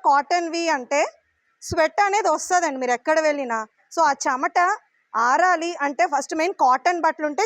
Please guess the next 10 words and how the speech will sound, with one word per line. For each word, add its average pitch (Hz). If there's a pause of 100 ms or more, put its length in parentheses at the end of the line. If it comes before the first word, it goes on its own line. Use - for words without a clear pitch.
చ-, 226 (380)
బాడీకి 311 (100)
గాలి 277
ఆడుతది. 208 (480)
And 359 (140)
ఆ - (140)
కాటన్ 330 (120)
or 370 (140)
లెనిన్ 277 (720)
చెమట 320